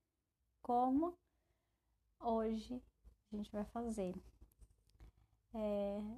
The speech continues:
eu tenho pensado sobre as mudanças no tempo. E elas podem ser muito amplas e terem vários significados.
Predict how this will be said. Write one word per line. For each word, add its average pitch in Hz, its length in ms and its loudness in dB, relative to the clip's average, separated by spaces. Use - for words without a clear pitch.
eu 214 140 0
tenho 233 640 2
pensado 202 840 0
sobre 240 880 0
as 233 160 -2
mudanças 233 560 -4
no 233 180 0
tempo. 190 440 -2
E 214 100 2
elas 226 300 4
podem 233 360 0
ser 233 720 -2
muito 233 300 4
amplas 202 880 2
e 208 180 0
terem 202 240 0
vários 190 480 0
significados. 202 920 -4